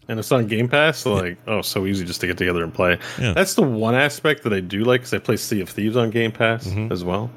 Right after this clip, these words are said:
Speaker 2: Yeah.
Speaker 1: It's just nice to have a multiplayer experience that is just like, pl-, everyone's got,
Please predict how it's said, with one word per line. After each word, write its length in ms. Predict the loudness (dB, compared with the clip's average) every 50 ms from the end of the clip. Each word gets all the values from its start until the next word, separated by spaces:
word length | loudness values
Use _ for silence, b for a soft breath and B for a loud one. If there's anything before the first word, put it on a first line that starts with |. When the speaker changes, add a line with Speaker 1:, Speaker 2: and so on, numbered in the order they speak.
| -14 -8 -4
Speaker 2:
Yeah. 160 | -4 -4 -4 -6 _ _ _ _ _ _ _ _ _ _ _ -4
Speaker 1:
It's 120 | -2 2 2
just 160 | 2 4 4
nice 180 | 2 2 2 4
to 80 | 2
have 80 | 4 4
a 40 | 4
multiplayer 540 | 4 4 2 2 0 -2 0 0 0 0
experience 520 | -2 -4 -8 -4 -2 -2 -2 -2 -2 -2 -2
that 120 | 0 0
is 100 | 0 -2
just 220 | -2 -4 -4 -2 0
like, 220 | -2 -2 -2 -6
pl-, 160 | -4 -4 -2
everyone's 320 | -2 2 2 4 4 4 4
got, 220 | 4 4 2 2